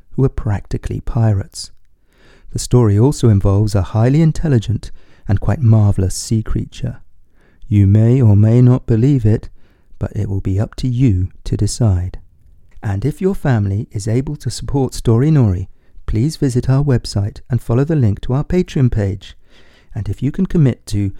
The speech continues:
five dollars a month, we will thank you on the audio and say a little bit about you. For now, from me, Bertie,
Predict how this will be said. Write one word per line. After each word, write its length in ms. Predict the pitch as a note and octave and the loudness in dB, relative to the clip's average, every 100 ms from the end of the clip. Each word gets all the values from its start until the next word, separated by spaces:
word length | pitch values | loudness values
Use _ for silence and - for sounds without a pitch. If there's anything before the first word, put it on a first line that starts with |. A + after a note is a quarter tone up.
| - - | -16 -20
five 380 | - - A2+ G#2+ | -8 0 2 2
dollars 280 | A2 G#2+ G2 | 0 -2 0
a 40 | |
month, 400 | G#2+ D#3 C3 - _ _ _ _ - | 2 4 2 0 _ _ _ _ -4
we 120 | G#2 | -2
will 120 | C#3+ | -2
thank 340 | - C3+ B2+ - | 0 0 0 2
you 100 | B2 | 2
on 80 | |
the 120 | C3 B2+ | 2 2
audio 460 | G#2 G2 G2 G#2+ - - | 0 0 -2 -4 -8 -10
and 100 | B2 | -6
say 200 | - G2+ | -4 -2
a 40 | G2 | 0
little 200 | G#2+ B2 | 0 0
bit 160 | A2 | 0
about 400 | A2+ A2 G2+ - | 2 0 0 -2
you. 140 | G#2 G#2 - _ _ _ _ _ _ - | -6 -6 -10 _ _ _ _ _ _ -20
For 220 | - A#2 | -2 2
now, 380 | A#2+ A2+ F#2+ A2+ - | 4 2 0 -4 -8
from 280 | - G#2 G#2+ | -2 2 2
me, 140 | C3 | 2
Bertie, 600 | C#3+ A#2 G2 - G2+ | 0 0 -2 -4 -8